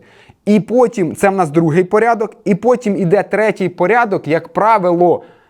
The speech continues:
на третьому порядку уже з'являються плоди. Квіточка,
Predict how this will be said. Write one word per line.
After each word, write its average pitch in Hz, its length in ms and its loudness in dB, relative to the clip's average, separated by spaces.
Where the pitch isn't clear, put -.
на 165 240 2
третьому 196 760 0
порядку 180 720 0
уже 156 500 0
з'являються 147 720 0
плоди. 147 720 0
Квіточка, 220 800 0